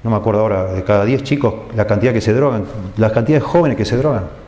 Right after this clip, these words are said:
Anda a hablarles de Cristo. Personas acá en nuestra iglesia necesitan, acá veo, por ejemplo, acá veo que Luis no está hoy acá.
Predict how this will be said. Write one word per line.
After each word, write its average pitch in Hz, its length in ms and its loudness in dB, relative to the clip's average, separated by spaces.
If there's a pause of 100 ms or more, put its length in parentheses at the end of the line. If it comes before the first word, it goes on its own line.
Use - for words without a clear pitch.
Anda 139 220 0
a - 0 -
hablarles 160 240 2
de 117 120 0
Cristo. - 460 -4 (2000)
Personas 127 400 0
acá 127 120 0
en 151 60 0
nuestra 139 180 -2
iglesia 151 280 0
necesitan, 107 640 -2
acá 143 340 0
veo, 131 240 4 (260)
por 117 100 -2
ejemplo, 139 260 0
acá 143 140 2
veo 147 200 0
que 113 80 0
Luis 143 220 0
no 143 80 -2
está 143 160 -2
hoy 151 120 0
acá. 143 200 -2